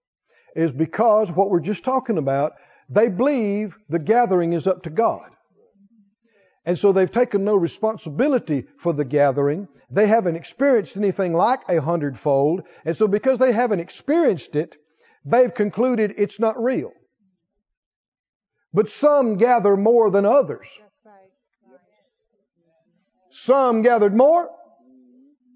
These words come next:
Speaker 1: some gathered less. I don't know if you heard that or not. Some gather more than others.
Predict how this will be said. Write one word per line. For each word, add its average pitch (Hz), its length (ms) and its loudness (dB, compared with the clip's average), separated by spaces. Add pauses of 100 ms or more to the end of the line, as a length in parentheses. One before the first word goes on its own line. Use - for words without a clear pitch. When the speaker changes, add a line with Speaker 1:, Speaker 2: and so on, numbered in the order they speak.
(320)
Speaker 1:
some 262 340 2
gathered 214 320 2
less. 190 360 -2 (1600)
I 160 100 0
don't 196 100 -2
know 196 60 2
if 175 100 -4
you 175 120 0
heard 160 200 0
that 139 120 2
or 131 80 -2
not. 120 220 -8 (960)
Some 320 840 2
gather 254 440 4
more 175 720 2 (2000)
than 240 200 4
others. 202 540 0